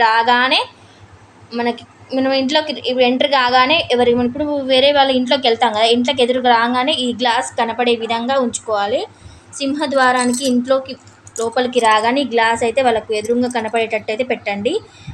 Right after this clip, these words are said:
ఆ చూపు అనేది దీని నుంచి వాళ్ళకి వెళ్ళిపోతుంది. దీని ద్వారా అయితే మంచి, మంచి, మంచి రిజల్ట్ ఉంటుందండి. నేనైతే చాలాసార్లు అయితే, చాలాసార్లు ట్రై చేశాను, ఇప్పటికి కూడా ట్రై చేస్తాను. ఈజీ ప్రాసెస్లో ఈజీగా అయిపోతుంది నాకైతే. నేనైతే ఇది ఎప్పుడు,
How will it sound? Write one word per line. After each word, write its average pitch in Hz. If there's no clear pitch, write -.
ఆ -
చూపు 285
అనేది 277
దీని 254
నుంచి 262
వాళ్ళకి 233
వెళ్ళిపోతుంది. 233
దీని 262
ద్వారా 262
అయితే 269
మంచి, 262
మంచి, 262
మంచి 285
రిజల్ట్ 294
ఉంటుందండి. 240
నేనైతే 240
చాలాసార్లు 262
అయితే, 262
చాలాసార్లు 247
ట్రై 220
చేశాను, 233
ఇప్పటికి 285
కూడా 311
ట్రై 254
చేస్తాను. 240
ఈజీ 277
ప్రాసెస్లో 262
ఈజీగా 240
అయిపోతుంది 214
నాకైతే. 214
నేనైతే 226
ఇది 233
ఎప్పుడు, -